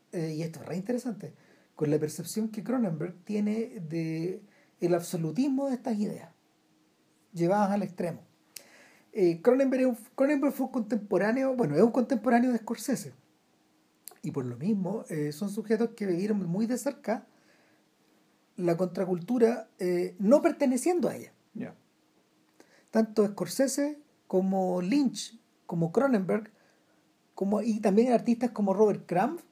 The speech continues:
Speaker 1: por ejemplo, se vieron muy insertos en ese mundo. Cuando a Scorsese le toca viajar a, cuando a Scorsese le toca viajar a Woodstock,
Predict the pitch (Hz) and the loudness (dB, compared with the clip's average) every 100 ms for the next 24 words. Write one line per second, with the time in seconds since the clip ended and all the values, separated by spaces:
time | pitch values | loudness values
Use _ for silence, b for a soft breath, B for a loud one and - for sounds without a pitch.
0 | _ - 220 226 247 208 269 262 196 208 | _ -6 -4 -2 -4 -4 -6 -4 -4 0
1 | 220 190 320 370 277 330 - 190 170 151 | 0 2 2 0 0 0 0 0 0 -2
2 | 156 156 151 143 - b b b _ - | -6 -8 -8 -12 -16 b b b _ -2
3 | 160 175 175 185 220 220 226 196 214 220 | 0 0 -2 -2 -2 2 2 4 2 2
4 | 196 165 214 220 214 214 196 185 170 156 | 2 0 2 2 2 2 0 0 -4 -8
5 | 151 - B B B B B - 160 160 | -12 -18 B B B B B -4 -2 -2
6 | 165 170 226 233 196 214 214 202 185 196 | -2 0 0 2 4 4 4 2 2 2
7 | 202 180 254 - - 175 180 | 4 4 2 -2 -2 -4 -4